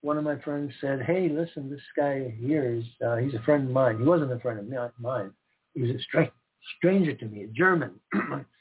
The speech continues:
scraggly-haired old vulture-looking white German, and he said, uh, "His name is Sasha." And I said, "Man, Sasha, that's a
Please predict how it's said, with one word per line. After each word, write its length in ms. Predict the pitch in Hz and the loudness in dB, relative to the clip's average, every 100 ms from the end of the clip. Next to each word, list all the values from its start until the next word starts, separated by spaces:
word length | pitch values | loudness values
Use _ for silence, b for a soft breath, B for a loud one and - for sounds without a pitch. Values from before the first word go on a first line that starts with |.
| b b b - | b b b -20
scraggly-haired 760 | - 147 151 151 147 143 151 139 | -2 2 2 2 -2 2 2 0
old 280 | 131 127 113 - _ _ _ _ _ _ _ B B B 110 110 | -4 -8 -14 -20 _ _ _ _ _ _ _ B B B -6 2
vulture-looking 720 | 147 147 151 139 135 131 135 | 2 2 -4 -4 -6 -8 -8
white 340 | 123 131 120 | -2 -2 -2
German, 420 | 110 135 135 127 120 | -6 -6 -4 -4 -6
and 160 | 120 | -6
he 60 | 117 | -2
said, 240 | 135 123 B B B B - | -4 -4 B B B B 4
uh, 380 | 135 135 135 127 | 6 6 4 0
"His 160 | 160 | -2
name 220 | 196 208 | 0 2
is 80 | 175 - | 0 0
Sasha." 460 | 180 170 - 123 117 | 2 2 -2 -10 -10
And 80 | 127 | -12
I 80 | 120 | -10
said, 180 | 117 113 | -10 -8
"Man, 240 | 170 117 - | -10 -10 -4
Sasha, 320 | 139 170 - | -4 -4 -4
that's 240 | 104 | -4
a 60 | - | -4